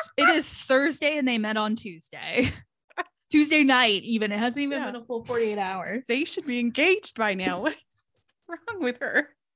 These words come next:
Speaker 2: I was dying. That was really funny. And then she has, they have this whole scene where she's like, "I'm really glad I met you, Tyler." And he says, "What if I just take you out to dinner tonight?"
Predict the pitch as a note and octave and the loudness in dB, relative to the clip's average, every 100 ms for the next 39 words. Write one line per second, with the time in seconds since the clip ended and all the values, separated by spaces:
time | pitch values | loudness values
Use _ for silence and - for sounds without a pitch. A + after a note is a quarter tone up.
0 | _ _ _ _ _ - _ _ _ _ | _ _ _ _ _ -20 _ _ _ _
1 | _ G3+ G#3 G3 F#3+ F#3 D#3+ C3+ D#3 D#3+ | _ -6 -4 -6 -6 -6 -6 -8 -12 -14
2 | - G3 F#3 D#3 F#3 E3 D#3+ D#3+ - A3 | -12 -4 -4 -4 -8 -12 -10 -10 -8 -8
3 | - - - E3 A#3 - _ - - A#3 | -8 -12 -10 -6 -6 -6 _ -20 -2 4
4 | A#3 B3 C#4+ A#3 A#3 A3 - G#3 G3+ G#3+ | 6 6 4 2 2 -4 0 0 0 -4
5 | G3+ - G3+ F#3 G3+ - F3 - A3 B3+ | -8 -8 -8 -6 -8 -8 -8 -8 0 2
6 | D#4 E4+ - G3 G3+ F#3+ D3+ E3+ - - | 4 2 -2 -4 -2 -2 -2 -6 -8 -12
7 | - - - - - - _ _ _ _ | -10 -10 -10 -12 -12 -14 _ _ _ _
8 | _ _ _ _ F#3+ F3 E3+ D#3+ G3 F#3 | _ _ _ _ 0 2 0 -4 -8 -8
9 | E3+ - G#3+ C#4+ C4 B3 B3 - A3 - | -10 -6 -4 0 -2 -2 -8 -10 -12 -6
10 | G3+ - F3+ F3 A#3 A3 D3+ - - - | -6 -6 -10 -6 -4 -6 -10 -14 -16 -20